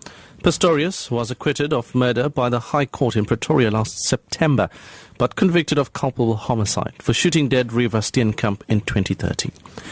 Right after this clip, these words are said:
He was sentenced to five years in prison.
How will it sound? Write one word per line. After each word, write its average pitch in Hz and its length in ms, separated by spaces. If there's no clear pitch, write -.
He - 140
was 160 160
sentenced 117 460
to 117 100
five 156 340
years 104 220
in 85 80
prison. 110 440